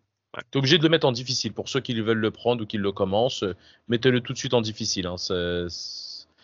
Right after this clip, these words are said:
Speaker 1: Les combats au sabre, ils sont grisants. Faut, faut avouer ce qui est, quoi.
Speaker 2: Que, après, sur ce jeu-là, j'ai, euh, après ce jeu-là, j'ai aimé aussi, euh, Hogwarts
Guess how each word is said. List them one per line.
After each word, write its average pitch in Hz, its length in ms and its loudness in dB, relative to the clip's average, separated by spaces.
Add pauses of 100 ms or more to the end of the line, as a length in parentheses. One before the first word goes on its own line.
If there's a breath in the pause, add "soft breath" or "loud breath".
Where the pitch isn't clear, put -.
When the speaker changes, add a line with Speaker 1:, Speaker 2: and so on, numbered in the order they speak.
(240 soft breath)
Speaker 1:
Les 117 100 2
combats 131 280 2
au 131 80 8
sabre, 143 300 4
ils 117 40 0
sont 120 200 -10
grisants. 98 500 -10 (180)
Faut, 98 340 -14
faut 107 140 -10
avouer 98 160 -10
ce - 120 -8
qui - 100 -16
est, - 100 -14 (120)
quoi. - 80 -20 (240)
Speaker 2:
Que, 120 240 10
après, 127 300 6
sur - 240 -2
ce 170 180 2
jeu-là, 160 460 6
j'ai, 127 480 4
euh, 123 320 8
après 120 260 6
ce 143 180 0
jeu-là, 139 320 6
j'ai 117 300 4
aimé 127 220 2
aussi, 139 480 -2
euh, 113 240 8 (160)
Hogwarts 139 920 6